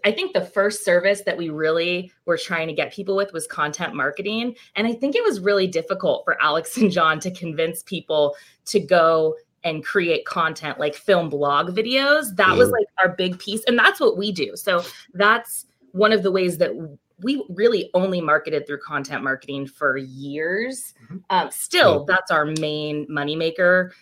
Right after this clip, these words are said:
Speaker 1: We get people contacting us through the educational material that we create. So it was kind of a no-brainer to him,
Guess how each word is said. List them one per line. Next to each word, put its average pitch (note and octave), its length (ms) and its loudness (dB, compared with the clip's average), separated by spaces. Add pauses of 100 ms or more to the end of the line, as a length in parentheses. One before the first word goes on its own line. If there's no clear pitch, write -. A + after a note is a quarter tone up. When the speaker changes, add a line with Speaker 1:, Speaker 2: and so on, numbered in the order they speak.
(120)
Speaker 1:
We E3 540 -6
get - 180 -2
people D#3 240 -6
contacting C#3+ 640 -6
us C#3 220 -8
through D3 260 -10
the C#3+ 160 -6
educational D3 720 -4
material C#3 400 -6
that C3+ 160 -6
we C3+ 140 -10
create. A3+ 520 -4 (300)
So F3 480 4
it F#3+ 120 0
was E3+ 340 -6 (880)
kind C4+ 240 2
of A3 80 2
a G#3 60 2
no-brainer E3+ 760 2
to D#3+ 100 -10
him, D#3+ 580 -4